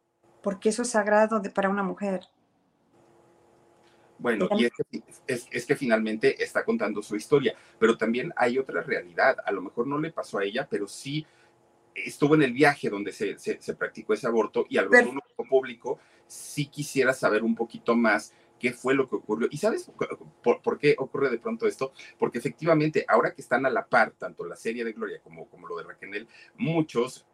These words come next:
Speaker 2: entramos para ver qué se dice en un lado y qué se dice en el otro, ¿no? Entonces, cuando nos dejan así como con un poquito de, de, de, "Ay, ¿y qué ocurrió?", ahí es donde como público brincamos. Pero a final de cuentas, lo que ha contado Raquel en el podcast es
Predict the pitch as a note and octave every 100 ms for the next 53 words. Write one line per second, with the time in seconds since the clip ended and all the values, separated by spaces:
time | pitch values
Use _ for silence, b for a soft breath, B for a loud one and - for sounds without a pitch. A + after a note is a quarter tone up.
0 | - G#2 A2 B2 B2 G#2 F#2+ A2+ A#2 A2+
1 | G#2+ A2 A2+ B2 B2 A2 A#2 A2+ - G#2+
2 | G#2 G2 - G2+ C3 E3 - F2 - -
3 | b b A3+ C3 D3+ D#3 - G2 F#2+ F#2+
4 | - D3+ D3 D3 D3 - B2+ C#3 - A#2+
5 | - A#2 A2 F#2+ E2 F#2+ F2+ F2+ F2 F2
6 | F2 - - A3+ D#3+ b b A3+ - D3+
7 | - E3+ D#3 D3+ - _ - A2 A#2+ C3+
8 | C#3+ - G2+ - A2 A#2 A#2 - A#2+ B2
9 | D#3 D3+ A#2 - b b A#2 A2+ - -
10 | A#2+ A#2+ F3+ G3+ - A#2+ A2 A2+ - G#2
11 | - A#2+ - - C#3+ D#3 A2+ F#2 F2+ G2+
12 | F#2 G2 F2+ E2+ E2+ - - - B2+ -
13 | - A2+ C3